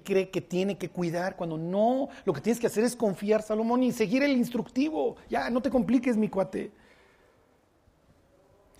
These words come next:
Ok, dice el cuatro uno. <clears throat> Reinó pues el rey Salomón sobre todo Israel.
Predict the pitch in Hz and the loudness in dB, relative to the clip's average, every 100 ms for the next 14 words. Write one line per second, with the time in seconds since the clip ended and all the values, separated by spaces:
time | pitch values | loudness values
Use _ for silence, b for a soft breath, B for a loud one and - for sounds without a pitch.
0 | b b b 214 220 190 202 233 208 208 | b b b 6 8 6 6 4 4 6
1 | 196 175 170 160 120 117 - - 165 135 | 6 6 4 2 -2 -6 -6 0 0 -2
2 | - - - _ _ - _ _ _ - | -8 -20 -20 _ _ -20 _ _ _ -20
3 | - - - _ _ _ _ _ - 170 | -20 -20 -20 _ _ _ _ _ 6 8
4 | 208 240 196 226 226 - - 175 175 220 | 12 10 12 12 10 6 2 6 8 8
5 | - 185 160 190 202 170 151 139 180 175 | 8 6 6 4 4 4 4 6 6 6
6 | 139 139 131 120 | 6 4 4 -2